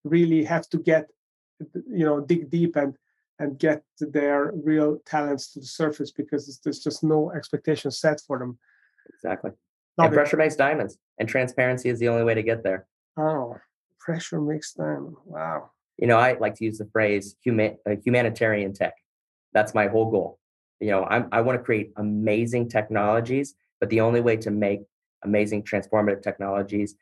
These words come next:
Speaker 2: is with a human, humanitarian aspect of it. It's by
Speaker 1: Mm-hmm.
Speaker 2: combining the two that you create this, this concoction of amazingness, of a culture and innovation to change the future.
Speaker 1: Awesome.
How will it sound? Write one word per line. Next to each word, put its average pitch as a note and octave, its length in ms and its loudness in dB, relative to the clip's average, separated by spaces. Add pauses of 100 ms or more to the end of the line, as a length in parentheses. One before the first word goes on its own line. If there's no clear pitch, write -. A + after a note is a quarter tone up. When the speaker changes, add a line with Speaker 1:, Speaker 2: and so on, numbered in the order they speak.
(160)
Speaker 2:
is F#2 120 -2
with G2 140 0
a G2+ 60 -8
human, F#2 340 -2 (320)
humanitarian G2 880 0 (160)
aspect F2 460 -4
of E2+ 100 -2
it. - 160 -8 (220)
It's - 120 -4
by - 180 4
Speaker 1:
Mm-hmm. C#3+ 100 -2
Speaker 2:
combining G#2 580 2
the G2 80 0
two G2 460 -2 (320)
that - 120 -10
you G2 60 -2
create G2+ 500 0
this, - 420 -2 (200)
this F#2+ 140 -6
concoction G2 640 -2
of F2+ 60 -6
amazingness, F#2+ 720 -2
of F2 80 -4
a F2+ 60 -8
culture G2+ 680 2 (280)
and F#2 340 0
innovation G2 840 0 (260)
to - 60 -16
change F2+ 300 -4
the F2+ 160 -16
future. - 340 -4 (560)
Speaker 1:
Awesome. D#3 380 0